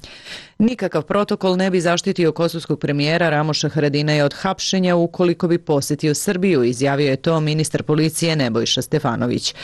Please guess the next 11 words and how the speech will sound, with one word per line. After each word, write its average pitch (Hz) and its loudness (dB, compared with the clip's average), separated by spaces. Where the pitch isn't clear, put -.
Komentarišući 147 0
Haradinejevu 143 0
izjavu 160 2
da 143 0
ima 143 0
poziv 156 0
lokalnih 139 -2
vlasti 151 0
da 143 0
posjeti 143 -2
Medveđu, 165 0